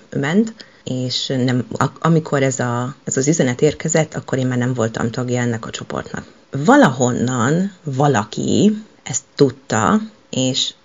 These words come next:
nagyon körmönfont és nagyon érdekes módszert alkalmazott arra,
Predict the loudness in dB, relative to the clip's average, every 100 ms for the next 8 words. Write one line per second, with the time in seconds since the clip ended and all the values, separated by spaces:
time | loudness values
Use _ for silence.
0 | _ 0 4 6 6 4 2 -4 2 2
1 | 2 -4 -8 -10 -8 -6 -6 -6 -4 -4
2 | -2 -4 -4 -6 -6 -6 -2 0 0 -4
3 | -6 -6 -4 -2 -2 -4 -6 -6 -4 -6
4 | -6 -8 -4 -2 -2 -2 -2 -2